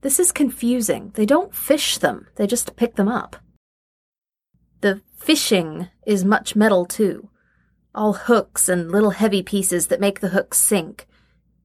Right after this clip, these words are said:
and also clear ropes that are hard to see unless you're going upstream and can feel the eddies before they hit.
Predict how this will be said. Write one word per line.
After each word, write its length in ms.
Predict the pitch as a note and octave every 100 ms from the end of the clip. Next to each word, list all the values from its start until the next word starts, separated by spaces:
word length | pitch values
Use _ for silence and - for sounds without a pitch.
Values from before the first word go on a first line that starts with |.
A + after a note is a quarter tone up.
| -
and 140 | G#3+
also 260 | B3 C4+ B3+
clear 340 | - C4+ C4+
ropes 440 | B3+ C4 A#3+ - -
that 160 | G3+
are 60 | F#3+
hard 260 | G#3+ A3
to 60 | F#3+
see 340 | - A#3+ A3
unless 340 | F3+ F#3+ F3+ -
you're 80 | G3
going 260 | G#3 G3+
upstream 520 | F#3 - - A#3 G3+
and 100 | F3
can 160 | F3 F3+
feel 380 | - A3 G3+ F#3+
the 160 | F3
eddies 360 | - G3 D#3+ E3
before 300 | F3+ F3 F3
they 120 | D#3+
hit. 440 | D#3 F3+ - -